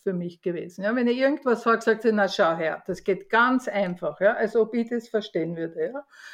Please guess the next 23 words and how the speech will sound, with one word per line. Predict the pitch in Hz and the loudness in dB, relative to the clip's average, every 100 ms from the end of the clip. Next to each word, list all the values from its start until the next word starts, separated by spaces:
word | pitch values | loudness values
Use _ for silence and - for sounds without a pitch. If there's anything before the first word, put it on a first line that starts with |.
| - - | -12 -2
Aber | 220 247 | 2 2
es | 226 | 2
war | 226 | 2
einfach | 233 262 320 | 2 2 -2
so | 311 247 233 | -2 -2 -2
wichtig, | 269 - - 269 - - - _ - | -4 -6 -6 -6 -8 -20 -20 _ -2
äh, | |
auch | 214 214 220 - 220 - | 0 2 0 0 0 0
zu | 254 | 0
erkennen, | 240 226 220 220 247 226 | 0 0 0 2 0 2
auch | 208 | 0
im | 226 220 | 0 -2
Gesundheitsbereich | 220 - 240 339 311 277 - 226 196 180 175 - | -4 -2 -4 0 0 0 -2 0 0 0 -2 -6
gibt's | 214 - | -10 -6
so | - 311 | -4 -4
viele | - 320 | -4 -6
tolle | - 233 233 | 0 2 2
Sachen | 220 202 202 202 196 | 0 2 0 0 -6
in | 185 | -4
dem | 190 185 | -4 -4
digitalen | 208 185 202 170 180 208 | -6 -6 -6 -2 -2 0
Bereich. | 185 165 160 160 - | -2 -2 -4 -8 -10
Also | 175 - 175 | -6 -2 -2